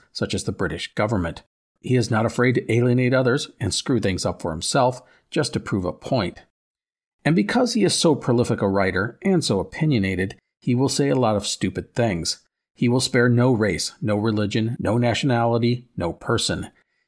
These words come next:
He is often a first-rate jerk, and he will make a lot of enemies, some undeservedly, many very justified. To give you a taste of what people thought about Burton,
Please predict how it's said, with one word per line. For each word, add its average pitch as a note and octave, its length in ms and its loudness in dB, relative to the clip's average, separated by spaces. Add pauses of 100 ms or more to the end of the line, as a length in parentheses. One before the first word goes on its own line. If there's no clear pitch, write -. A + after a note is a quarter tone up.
He C#3+ 120 0
is A#2 120 2
often G#2+ 300 2
a G2+ 60 0
first-rate G2+ 580 -2
jerk, G2+ 500 -2
and C3+ 140 2
he B2 100 4
will C3+ 140 4
make C3+ 180 2
a C#3+ 60 2
lot D#3+ 220 4
of G2+ 80 0
enemies, F#2 420 0 (180)
some A#2 300 0
undeservedly, G#2 880 0 (140)
many A#2+ 260 2
very F2+ 280 0
justified. G2 760 -2 (640)
To F#3+ 80 2
give G#3 160 2
you A#3 140 4
a G3+ 60 2
taste C3+ 400 0
of A#2 100 2
what A2 160 0
people G2+ 220 -2
thought F3+ 260 2
about F#2+ 320 -2
Burton, A#2 400 -2